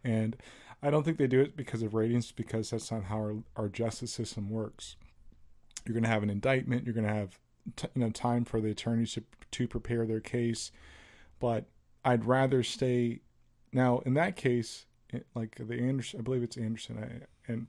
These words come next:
pardon me if I don't remember his name. Um, there are some things that have come to light for me that don't make sense. Like in this state,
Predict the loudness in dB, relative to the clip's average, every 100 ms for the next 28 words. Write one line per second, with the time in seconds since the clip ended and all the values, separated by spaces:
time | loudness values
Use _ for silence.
0 | _ 0 0 2 0 -2 -6 -4 -2 -2
1 | -2 -4 -2 0 2 0 -4 -20 -20 -20
2 | -20 -8 -4 -4 -4 -8 _ -20 -20 -20
3 | _ -20 -20 _ _ _ _ _ 0 2
4 | 2 2 2 2 2 2 2 4 0 0
5 | -4 -2 0 2 2 0 -2 -2 0 2
6 | 2 0 -2 -4 -4 -6 -8 -10 -10 -8
7 | -10 _ -2 2 2 0 -2 0 0